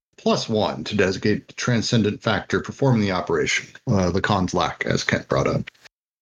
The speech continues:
Um, from that moment, it is a foregone conclusion that the collective agents will be interpreted as derivatives of or substitutes for parental figures.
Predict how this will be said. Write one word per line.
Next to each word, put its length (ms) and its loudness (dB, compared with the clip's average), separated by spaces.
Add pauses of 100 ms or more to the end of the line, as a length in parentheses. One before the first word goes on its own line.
(360)
Um, 380 0 (360)
from 160 0
that 160 2
moment, 420 4
it 120 4
is 120 4
a 60 4
foregone 500 2
conclusion 600 0
that 140 -2
the 80 -8
collective 420 0
agents 480 0
will 80 2
be 140 2
interpreted 880 0
as 240 2
derivatives 580 2
of 320 -2
or 100 2
substitutes 680 2
for 440 2
parental 500 -2
figures. 680 -2